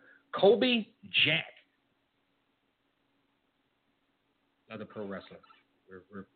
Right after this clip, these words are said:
we're big with the, with the indie wrestlers. So, yeah. I think he wrestler. Maybe just a,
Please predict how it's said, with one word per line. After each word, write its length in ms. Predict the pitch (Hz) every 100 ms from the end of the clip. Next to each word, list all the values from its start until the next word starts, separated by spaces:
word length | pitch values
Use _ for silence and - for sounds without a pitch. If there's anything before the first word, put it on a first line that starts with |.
| _ _ _ _ _ _
we're 80 | 104
big 280 | 104 107 104
with 120 | 95
the, 200 | 101 92
with 100 | 95
the 120 | - 101
indie 220 | 95 90
wrestlers. 420 | 87 - - - - - _ - -
So, 60 |
yeah. 180 | 147 185 - - _ - - _ -
I 360 | - - - - - -
think 160 | 466 494
he 140 | -
wrestler. 300 | - - 202
Maybe 160 | 330 392 -
just 440 | 339 - - 277 226 -
a, 60 | -